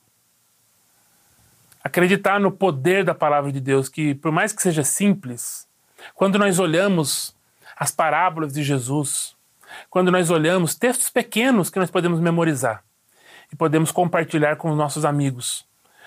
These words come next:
Parece simples, mas a gente não tem noção, ou temos, né, do poder transformador da palavra de Deus. Eu me lembro que nós estávamos num,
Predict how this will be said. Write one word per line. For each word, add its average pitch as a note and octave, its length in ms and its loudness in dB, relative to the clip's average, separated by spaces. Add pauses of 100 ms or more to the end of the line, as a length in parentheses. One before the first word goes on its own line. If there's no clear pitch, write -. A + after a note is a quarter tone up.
(120)
Parece E3+ 400 0
simples, D#3+ 480 0
mas D3 180 0
a D3+ 40 -2
gente D#3+ 160 -2
não F3 120 -2
tem F3 140 -2
noção, C#3+ 500 0 (440)
ou F3+ 120 2
temos, D3 440 0
né, E3+ 180 -2 (520)
do C#3 80 -2
poder E3 680 0
transformador E3 920 0 (400)
da D#3 100 -2
palavra C#3+ 560 0
de C3+ 100 -6
Deus. - 540 -8 (320)
Eu D3+ 80 -2
me D#3+ 100 4
lembro F#3+ 320 2
que F3+ 500 0 (1700)
nós D3 180 2
estávamos E3+ 600 0
num, D3 520 0